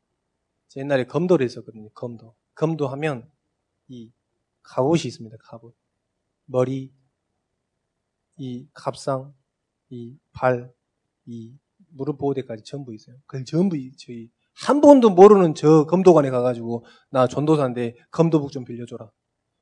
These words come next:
그게 아무도 안 빌려줍니다. 왜 그러면 시가가 백, 이백만 이 넘어요. 그거 살려 그러면. 그래가지고 음료수 하나 사다 주면서, "제발 좀 하나 빌려주면 안 되겠냐?" 그랬더니 빌려주더라고. <laughs> 그래가지고 전부 입고 한번 이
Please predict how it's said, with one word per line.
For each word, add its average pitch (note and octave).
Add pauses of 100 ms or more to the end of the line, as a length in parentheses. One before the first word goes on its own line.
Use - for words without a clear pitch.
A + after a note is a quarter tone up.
그게 E3
아무도 F3+
안 D#3+
빌려줍니다. E3+
왜 C3+
그러면 C3
시가가 F3+
백, C3+
이백만 F3
이 A#2+
넘어요. A2+ (640)
그거 -
살려 F3
그러면. A#2 (560)
그래가지고 D#3+
음료수 E3+
하나 E3+
사다 D#3+
주면서, B2+ (200)
"제발 C#3
좀 C3+
하나 C3
빌려주면 B2+
안 G#2+
되겠냐?" A2+ (680)
그랬더니 D#3+
빌려주더라고. B2+ (140)
<laughs> -
그래가지고 - (1200)
전부 A3
입고 F3+
한번 D#3 (540)
이 A2